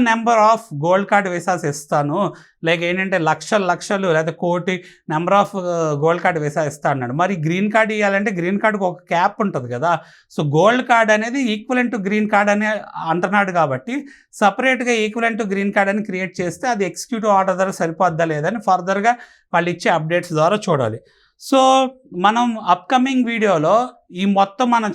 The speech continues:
చెప్పుకున్న ఏవైతే ట్రంప్ మెసేజ్ ఉంది, కీ పాయింట్స్ టేక్ అవే ఉన్నాయో, లీగాలిటీస్ ఎలా వర్క్ అవుతున్నాయో, ఎనాక్టెడ్ లా ఏం చెప్తుందో, ఇవన్నీ చెప్పుకున్నాం కాబట్టి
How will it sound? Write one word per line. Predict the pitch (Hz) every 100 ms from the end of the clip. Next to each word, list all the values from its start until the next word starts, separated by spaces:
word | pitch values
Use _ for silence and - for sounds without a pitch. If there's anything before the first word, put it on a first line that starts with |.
| 202
చెప్పుకున్న | 180 - 233 226 214 214 214 - _ - 143
ఏవైతే | 190 202 208 208
ట్రంప్ | 190 185 208 196
మెసేజ్ | 185 196 202 185
ఉంది, | 180 196 196
కీ | - 196 202
పాయింట్స్ | 190 190 -
టేక్ | 185 175 190
అవే | 180 180
ఉన్నాయో, | 170 175 170 180 147
లీగాలిటీస్ | 185 190 196 196 180 165
ఎలా | 180 180
వర్క్ | 165 175
అవుతున్నాయో, | 165 165 156 151 185 190 - - _ 165 156
ఎనాక్టెడ్ | 196 202 214 185
లా | 170 175 170
ఏం | 175
చెప్తుందో, | 180 180 170 165 180
ఇవన్నీ | 160 175 185
చెప్పుకున్నాం | 185 - 196 185 165
కాబట్టి | 156 156